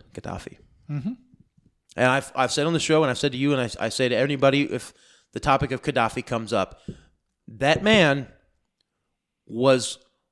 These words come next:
Speaker 1: one of the only true good leaders of Africa right now. Now, when you say good,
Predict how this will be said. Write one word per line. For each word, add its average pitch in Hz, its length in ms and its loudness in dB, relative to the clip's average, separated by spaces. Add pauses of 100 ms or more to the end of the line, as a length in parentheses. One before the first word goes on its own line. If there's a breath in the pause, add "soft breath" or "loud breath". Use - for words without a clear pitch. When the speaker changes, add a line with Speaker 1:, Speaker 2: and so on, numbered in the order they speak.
(440)
Speaker 1:
one 151 220 4
of 170 120 2
the 151 260 0 (460)
only 185 680 2 (580)
true 226 680 0 (680)
good 170 260 4
leaders 123 460 0
of 101 120 -2
Africa 110 540 -2 (440)
right 98 220 0
now. 87 280 -12 (720)
Now, 120 160 2
when 139 120 -2
you 147 60 -4
say 160 180 2
good, 143 580 0